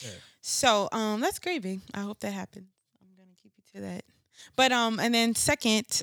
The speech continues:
Speaker 2: um, obviously I want to, oh my freaking gosh, start on music,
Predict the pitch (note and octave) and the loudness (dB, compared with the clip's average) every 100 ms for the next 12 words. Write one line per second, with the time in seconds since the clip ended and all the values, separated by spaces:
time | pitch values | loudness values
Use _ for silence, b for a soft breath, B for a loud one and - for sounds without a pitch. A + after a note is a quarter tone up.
0 | - G#3 G3+ G3 G#3+ A#3 B3+ - A3+ G#3+ | -2 -2 -2 -2 -2 0 0 0 0 0
1 | D#3+ G3 A3+ A#3+ - F#3 G#3+ G#3 G#3+ G3 | 0 2 2 2 -2 -6 -6 -6 -6 -8
2 | F#3+ - G3 G3 F3 - - G#3 F#3+ F#3+ | -10 -10 -8 -6 -8 -8 -6 -4 -2 -2
3 | D#3+ D3 B2 F3+ - - b b b b | -2 -4 -4 -4 -6 -8 b b b b
4 | b b b b b _ _ _ _ - | b b b b b _ _ _ _ -2
5 | - - - G3+ A#3+ C4 B3+ C4 B3 G#3 | 2 2 4 4 6 6 4 6 4 2
6 | F3 F3+ A3 | 0 -4 -6